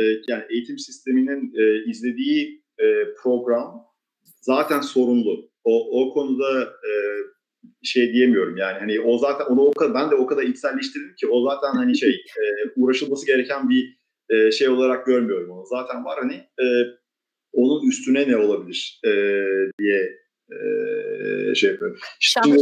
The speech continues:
Speaker 2: şahsen benim elimde olsa önce programı, sonra
Speaker 1: Tabii.
Speaker 2: öğretme metodunu değiştiririm. En son ailelere yüklenirim.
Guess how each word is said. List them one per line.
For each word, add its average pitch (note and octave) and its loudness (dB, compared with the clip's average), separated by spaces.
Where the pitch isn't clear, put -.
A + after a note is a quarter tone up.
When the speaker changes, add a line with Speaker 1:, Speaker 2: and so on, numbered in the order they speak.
Speaker 2:
şahsen B3 -2
benim B3+ 0
elimde B3 2
olsa B3+ 0
önce C4+ 0
programı, A#3 -2
sonra B3 -2
Speaker 1:
Tabii. G3 -2
Speaker 2:
öğretme A3 0
metodunu F#3+ -4
değiştiririm. F#3+ -2
En C4 0
son A3 -4
ailelere F#3+ 2
yüklenirim. F3+ -6